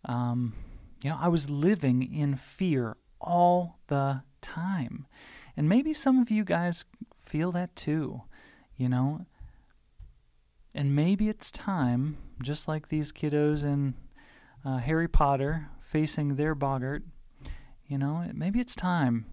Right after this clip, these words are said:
to go ahead and open up that wardrobe. You know, what is your boggart? You know, perhaps you need to face the fear of having a discussion with somebody.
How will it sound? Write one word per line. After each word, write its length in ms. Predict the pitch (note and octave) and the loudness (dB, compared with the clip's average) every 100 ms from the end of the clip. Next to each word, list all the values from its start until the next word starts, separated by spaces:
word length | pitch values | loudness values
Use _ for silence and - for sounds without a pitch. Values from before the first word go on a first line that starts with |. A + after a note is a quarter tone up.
| - - _ _ _ _ _ | -18 -20 _ _ _ _ _
to 80 | - | -6
go 160 | C3 D3 | 0 2
ahead 160 | D#3 | 2
and 120 | C#3+ D3 | 0 0
open 340 | C#3+ D3 C#3+ | 2 2 4
up 140 | C#3 | 0
that 180 | - C3 | 0 0
wardrobe. 680 | B2 C3 C3+ A#2+ A#2+ F2+ - - - _ _ _ _ _ _ - | 2 2 2 0 -8 -8 -6 -8 -10 _ _ _ _ _ _ -8
You 120 | B2 | -4
know, 120 | C3+ | -2
what 380 | D3+ - D#3+ B3 | -2 -2 -2 0
is 280 | C4 A#3+ - | 0 -2 -2
your 160 | C3 B2+ | -4 -4
boggart? 480 | - - A#2+ - D#3+ - - - - - _ _ _ _ _ _ _ _ _ _ _ _ - | -6 -10 -12 -16 -18 -20 -20 -20 -20 -20 _ _ _ _ _ _ _ _ _ _ _ _ -8
You 80 | C#3 | -4
know, 60 | C#3 | 0
perhaps 460 | - F3 C#4+ - | 2 4 2 2
you 100 | G3 | 2
need 180 | F#3 F#3 | 2 2
to 60 | D#3+ | 0
face 340 | - D3 D3+ | 0 0 0
the 120 | - | -2
fear 300 | C#3 - C3+ | -4 -2 0
of 100 | C3+ | 0
having 380 | C3 B2+ B2+ B2+ | -2 -2 0 2
a 60 | B2 | 0
discussion 640 | A#2 A2+ - B2 - B2 | 0 -4 -2 -4 -4 -4
with 140 | A2+ - | -4 -4
somebody. 580 | - C#3+ A2+ A2 C#3+ | -8 -8 -12 -12 -14